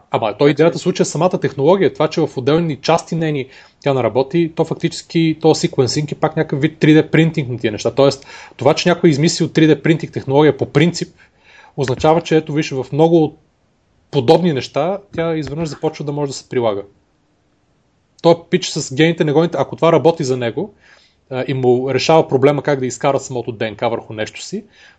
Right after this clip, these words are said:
Speaker 1: да, да го направи, например, на някаква, някакъв сироп или нещо такова, да, не го интересува дали някой друг може да направи, а, добър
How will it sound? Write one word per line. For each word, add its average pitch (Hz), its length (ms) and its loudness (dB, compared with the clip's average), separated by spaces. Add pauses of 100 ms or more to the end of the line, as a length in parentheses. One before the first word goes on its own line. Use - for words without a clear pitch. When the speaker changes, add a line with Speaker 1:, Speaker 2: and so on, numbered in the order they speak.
(120)
Speaker 1:
да, 127 100 -8
да 120 100 -4
го 117 80 -4
направи, 131 340 2
например, 117 500 -2
на 113 100 -4
някаква, 117 340 -6 (220)
някакъв 113 300 -8
сироп 123 340 0
или 110 100 0
нещо 107 200 -8
такова, 170 520 0
да, 139 560 -2
не 135 100 -2
го 156 100 4
интересува 165 400 0
дали 151 180 4
някой 147 240 -2
друг 135 180 -2
може 139 200 2
да 123 80 2
направи, 123 600 2 (380)
а, 123 100 -4
добър 127 460 2